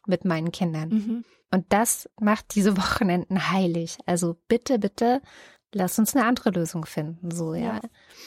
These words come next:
Speaker 1: Also ich finde diesen Blick, äh, ganz, ganz gut. Aber was ich halt wirklich an diesem Individualisieren des Zeitproblems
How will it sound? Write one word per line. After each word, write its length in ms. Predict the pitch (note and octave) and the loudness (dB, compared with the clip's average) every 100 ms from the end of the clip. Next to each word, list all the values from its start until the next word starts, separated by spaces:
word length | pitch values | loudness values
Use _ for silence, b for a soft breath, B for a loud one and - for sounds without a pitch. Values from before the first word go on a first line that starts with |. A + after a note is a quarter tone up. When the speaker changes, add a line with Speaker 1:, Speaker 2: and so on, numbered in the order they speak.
| B B | B B
Speaker 1:
Also 160 | G#3 | 0
ich 80 | G#3+ | 2
finde 160 | A#3+ A#3+ | 2 4
diesen 200 | A3 A#3+ | 4 4
Blick, 280 | G#3+ A3+ - | 2 0 0
äh, 120 | G3+ | 0
ganz, 440 | G3+ G3+ - - | 2 2 2 -2
ganz 260 | - F#3+ - | 0 0 0
gut. 240 | G3+ F3 | -2 0
Aber 380 | - F#3+ G3+ A3+ - _ _ _ | 0 2 2 2 -4 _ _ _
was 300 | G3 F#3+ F#3+ | 0 2 2
ich 160 | G3 - | -2 0
halt 320 | F#3 F3+ - | 0 0 -2
wirklich 220 | G3+ G3+ | -4 -2
an 140 | - F#3 | -2 0
diesem 500 | G#3+ F3+ F3+ F3+ F3+ - B B B B B _ | 0 0 0 -2 -6 -14 B B B B B _
Individualisieren 1160 | - A3+ G#3+ G3+ G#3 F#3+ F#3 F3+ E3 A3 F4 B3 | 2 4 4 2 4 2 2 0 2 4 4 2
des 200 | F3 - | 2 0
Zeitproblems 760 | - E3+ - F3 F3 E3 E3+ | -2 -4 -6 -4 -2 -2 -4